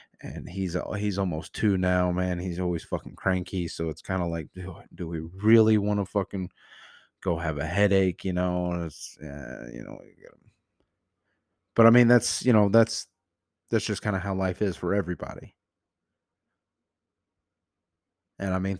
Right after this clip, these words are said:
things might be different if we were rich. We're not, you know, we,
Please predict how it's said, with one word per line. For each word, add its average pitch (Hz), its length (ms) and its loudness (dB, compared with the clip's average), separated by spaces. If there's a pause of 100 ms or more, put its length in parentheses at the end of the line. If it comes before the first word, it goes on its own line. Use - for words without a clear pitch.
(140)
things 104 280 0
might 107 180 2
be 104 120 0
different 107 380 0
if 98 140 -4
we 104 100 2
were 95 140 2
rich. 101 460 0 (1300)
We're 98 180 0
not, 123 240 2
you 73 80 -8
know, 87 140 -4
we, 90 220 -8